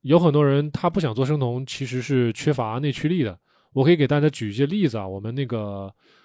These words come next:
宝安中心医院，我们是有那个什么，在，是，是中国低碳医学联盟的一个发起人。我们那个医学联盟里面就有一个医生，他在是，天津，他叫王彤，是个女，女医生，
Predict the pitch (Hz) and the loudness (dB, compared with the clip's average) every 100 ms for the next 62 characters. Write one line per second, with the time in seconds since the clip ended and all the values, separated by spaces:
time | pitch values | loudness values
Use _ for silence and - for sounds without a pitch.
0 | _ - 104 123 143 147 151 156 117 98 | _ -10 -8 -4 -2 -2 -2 -2 -2 -6
1 | 104 151 127 113 101 92 117 113 110 95 | -8 -2 -2 -2 -6 -10 -10 -10 -12 -14
2 | 98 104 123 110 104 104 - _ - - | -14 -10 -8 -8 -10 -12 -16 _ -16 -10
3 | 127 135 110 _ _ _ - 156 139 127 | -8 -6 -8 _ _ _ -8 -4 0 0
4 | 139 147 139 127 123 113 104 107 110 107 | 0 -2 -2 -2 -2 -2 -8 -10 -8 -8
5 | 110 120 - 101 92 98 _ _ _ _ | -8 -10 -10 -12 -14 -20 _ _ _ _
6 | _ _ _ 311 113 117 135 170 - _ | _ _ _ -18 -8 -4 -2 -4 -10 _
7 | _ _ _ _ 151 120 113 107 104 104 | _ _ _ _ -10 -8 -6 -6 -8 -10
8 | 113 _ _ _ _ _ _ - 160 156 | -12 _ _ _ _ _ _ -8 -2 0
9 | 156 160 131 135 180 117 110 131 139 147 | 0 -2 -2 0 2 2 -2 -4 -4 -4
10 | 156 147 - - - _ _ - 160 165 | -2 -2 -4 -8 -10 _ _ -4 -2 -2
11 | 170 _ _ _ _ _ _ - 170 156 | -4 _ _ _ _ _ _ -12 -2 -2
12 | 110 143 110 107 156 _ _ - 147 123 | -2 -4 -8 -10 -16 _ _ -8 -6 -6
13 | 101 - _ 110 107 104 120 131 127 | -8 -14 _ -14 -10 -8 -4 -4 -6